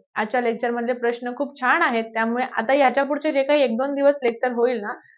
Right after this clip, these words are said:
तर ह्यामध्ये प्रश्न वेगळे आहेत. जसं तुम्ही जर आधीचं लेक्चर केलं असेल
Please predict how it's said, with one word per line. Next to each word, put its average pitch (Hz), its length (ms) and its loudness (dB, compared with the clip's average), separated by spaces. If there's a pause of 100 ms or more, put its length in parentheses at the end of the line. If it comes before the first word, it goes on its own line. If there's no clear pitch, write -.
(180)
तर 233 40 0
ह्यामध्ये 294 440 4 (100)
प्रश्न 294 440 2
वेगळे 240 260 2
आहेत. 214 280 -2
जसं 226 180 -4
तुम्ही 262 260 -6
जर 262 180 2
आधीचं 247 400 0
लेक्चर 254 340 -2
केलं 247 200 -2
असेल 269 180 -4